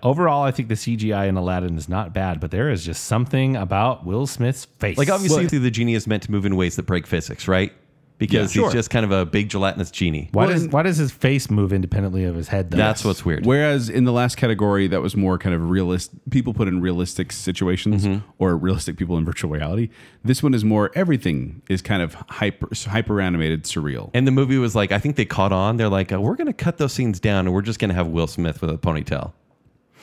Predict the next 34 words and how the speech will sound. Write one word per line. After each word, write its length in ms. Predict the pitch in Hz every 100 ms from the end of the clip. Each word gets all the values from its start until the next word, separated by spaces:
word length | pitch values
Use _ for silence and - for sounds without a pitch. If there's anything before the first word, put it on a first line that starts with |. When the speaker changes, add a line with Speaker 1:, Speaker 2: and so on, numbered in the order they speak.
| - -
Speaker 2:
Like, 140 | 110 110
it's 40 |
Speaker 1:
And 80 | 101
Speaker 2:
just 100 | 156
Speaker 1:
it's 60 | -
Speaker 2:
gonna 100 | 147
be 80 | 123
him, 380 | 131 120 107 -
Speaker 1:
Yeah. 240 | 78 73 101
Speaker 2:
not 240 | 104 90
in 80 | 85
blue. 260 | 78 69 -
Speaker 1:
It's 80 | -
a 60 | -
better 220 | 95 92
idea. 360 | 85 85 78 - _ -
Speaker 3:
Yeah, 180 | 82 117
Speaker 1:
Ugh. 100 | 85
Speaker 3:
it 20 |
would 140 | 90
have 60 | 82
been. 180 | 78 71 -
Speaker 1:
This 220 | 131 123
was 160 | 78 -
horrifying. 500 | - 82 - 73 69 _ _ _ _ _ _ _
But 460 | 90 160 151 - - _ _ _ _ _ -
is 140 | 85
it 100 | 82
as 80 | 82
bad 320 | 80 123 123 107
as 440 | 101 98 92 85 - _ _ _ _ - 85
Jabba 440 | 98 131 180 196
the 120 | 170 135
Hutt 300 | 196 180